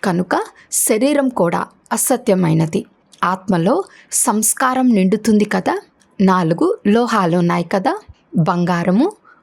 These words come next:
వెండి, త్రామము, ఇనుమ. మలినమంతా తొలగిపోతుంది. ఈ యోగ బలం ద్వారా మీరు సత్యమైన బంగారుగా అవుతారు. మీరు సత్యుగంలో ఉన్నప్పుడు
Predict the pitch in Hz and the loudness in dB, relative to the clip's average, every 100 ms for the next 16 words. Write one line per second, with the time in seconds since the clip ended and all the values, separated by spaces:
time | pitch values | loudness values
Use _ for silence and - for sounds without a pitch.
0 | - 170 180 170 170 311 427 _ _ - | -2 2 2 2 2 0 0 _ _ -4
1 | 208 175 180 185 269 453 - _ _ 226 | -2 0 2 4 2 0 -8 _ _ 2
2 | 226 185 165 - _ _ _ _ 190 185 | 4 4 2 -4 _ _ _ _ 2 4
3 | 185 254 247 208 175 190 - 262 508 - | 4 2 2 2 0 0 0 -2 -4 -12
4 | - 269 254 214 208 165 160 170 165 - | -2 0 2 0 0 -2 0 0 0 -4
5 | _ _ _ 233 269 226 202 214 226 220 | _ _ _ 2 4 4 4 2 0 0
6 | 214 208 170 175 170 165 165 175 - - | 0 0 0 -2 0 -2 -2 -4 -10 -20
7 | _ - 208 208 208 - 202 - 247 262 | _ 0 2 2 0 0 -2 0 2 4
8 | 262 240 160 180 180 180 165 156 - - | 4 2 0 0 0 0 -2 -2 -4 -2
9 | - 170 165 180 - - _ _ - 185 | -4 -4 -4 -6 -6 -14 _ _ 0 2
10 | 175 226 403 - _ - - 202 - 277 | 2 2 0 -6 _ -4 -2 -2 0 0
11 | 262 262 247 196 175 185 - 330 | 2 2 2 2 2 0 0 -2